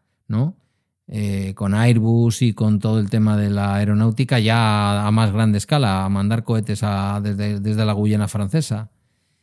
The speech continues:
Pero estamos divididos. Mira, hoy he recibido un S M S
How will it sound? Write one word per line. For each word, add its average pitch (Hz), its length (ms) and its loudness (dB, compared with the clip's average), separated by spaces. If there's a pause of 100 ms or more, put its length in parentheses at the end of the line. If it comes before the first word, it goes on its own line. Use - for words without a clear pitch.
(1040)
Pero 135 280 4
estamos 143 300 2
divididos. 170 840 -2 (1800)
Mira, 135 380 2 (100)
hoy 196 160 4
he 214 60 4
recibido 185 880 2 (180)
un 123 1120 4
S 139 240 2
M 139 160 4
S 170 440 0